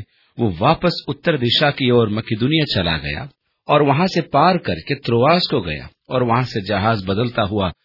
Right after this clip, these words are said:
यरूशलेम चला गया। इस कारण फसह के पर्व पर यरूशलेम की आशा उसने छोड़ दी थी, परंतु टोकरियों के पर्व पर वहां पहुंचने की आशा पौलुस में थी। उसे वहां पहुंचे अभी सात दिन ही हुए थे कि यरूशलेम में पौलुस को बंदी बनाया गया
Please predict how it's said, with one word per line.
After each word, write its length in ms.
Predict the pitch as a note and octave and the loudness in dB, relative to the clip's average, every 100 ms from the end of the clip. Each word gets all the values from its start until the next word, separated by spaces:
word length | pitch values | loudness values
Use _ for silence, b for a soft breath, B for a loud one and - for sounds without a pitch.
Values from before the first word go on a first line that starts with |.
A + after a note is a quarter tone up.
| _ _ | _ _
यरूशलेम 520 | F2+ F2 F2+ - C#3 C#3 | -2 0 0 0 0 0
चला 260 | F#2+ D2+ | -2 -4
गया। 280 | C#2 C#2+ - - _ _ _ _ _ | -8 -12 -16 -20 _ _ _ _ _
इस 220 | A#3 G#3 - | -6 -4 2
कारण 260 | C#3 D#3+ | 2 2
फसह 360 | F3+ - C3+ G#3 | 0 0 0 0
के 160 | G3+ F3 | 0 -2
पर्व 400 | - C#3+ D3 G#2 | 2 2 2 -4
पर 280 | - F2 A#2+ _ _ - | -6 -8 -12 _ _ -2
यरूशलेम 480 | A#2+ D3 F3 G3+ F#3 | 2 4 2 0 0
की 180 | D#3+ A#2+ | 2 4
आशा 320 | C3 D#3 D#3 | 4 2 0
उसने 220 | C#3 C#3 | -2 -4
छोड़ 360 | A#2+ - D3+ B2 | -2 2 2 2
दी 140 | G#2+ | -2
थी, 240 | - G2+ - | -4 -12 -6
परंतु 300 | A#2+ A2+ A#2 | -2 -2 -4
टोकरियों 520 | A#2 D#3 E3+ G#3+ A3+ | -2 0 0 0 -2
के 120 | G#3 C#3 | 0 -4
पर्व 320 | - B2 B2 | 0 0 0
पर 360 | - - G#2+ G2 _ _ - | -6 -6 -6 -6 _ _ -4
वहां 180 | A#2+ A#2+ | 0 0
पहुंचने 480 | - C3 C3+ D#3+ | 0 -2 0 -2
की 200 | D3 A#2 | -2 0
आशा 380 | A2 B2+ B2 B2 | 0 0 0 -2
पौलुस 420 | G#2+ A#2 A#2+ A2+ G#2 | -2 -2 0 -2 -6
में 80 | F#2 | -10
थी। 240 | - - _ _ _ _ _ _ | -12 -14 _ _ _ _ _ _
उसे 200 | A3 A3 | -4 0
वहां 220 | F3+ F#3 | 2 2
पहुंचे 440 | F3+ - C#3 C#3 D#3+ | 0 2 2 4 2
अभी 160 | C3+ | 0
सात 360 | B2 - G#2 B2 | -4 -2 0 0
दिन 200 | A2 B2+ | 0 0
ही 140 | G#2+ B2+ | 0 -2
हुए 280 | G#2+ A2+ | 0 -2
थे 220 | A2+ - G2 | -2 -4 -4
कि 240 | - G2 | -2 -2
यरूशलेम 380 | A#2 B2+ - C3 | 0 -2 -4 -4
में 140 | B2+ | -4
पौलुस 480 | A#2+ A#2 B2+ C#3 - | -2 0 2 2 0
को 80 | G#2+ | -4
बंदी 320 | E2+ G2+ G#2+ | -2 -2 -2
बनाया 360 | F2 F2 F2+ F2 | -2 -4 -2 -2
गया 260 | D#2+ E2+ | -4 -8